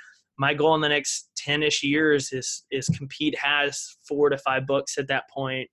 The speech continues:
I'm speaking full time. Um, and we're just training people on how to compete every day in life, where the apparel i-, is kinda like a band merch. Like, it's just a part of the company. You wanna wear it because that message resonates with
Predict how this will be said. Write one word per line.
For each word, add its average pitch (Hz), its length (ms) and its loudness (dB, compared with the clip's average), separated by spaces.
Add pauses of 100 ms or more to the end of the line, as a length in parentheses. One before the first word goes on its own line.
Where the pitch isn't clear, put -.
(180)
I'm 131 140 -4
speaking 139 540 -4
full 131 200 -4
time. 131 520 -4 (420)
Um, 123 180 -4
and 139 180 -2
we're 147 120 6
just 170 340 0
training 175 420 -4
people 170 280 -6
on 156 180 0
how 147 160 -2
to 151 100 0
compete 143 540 -6
every 135 220 -2
day 127 180 -4
in 123 100 -8
life, 127 360 -2 (120)
where 131 420 -2 (100)
the 135 120 0
apparel 180 480 2
i-, 156 160 2
is 143 160 -2
kinda 160 200 -2
like 160 160 0
a 151 60 2
band 139 340 -4
merch. 113 460 -12
Like, 127 160 -8
it's 143 180 0
just 156 240 -4
a 151 60 4
part 151 260 0
of 160 180 -2
the 160 80 -6
company. 160 400 -4
You 147 180 0
wanna 139 180 -2
wear 135 260 0
it 113 80 -4
because 135 280 -8
that 127 180 -6
message 139 420 -2
resonates 135 540 -4
with - 120 -14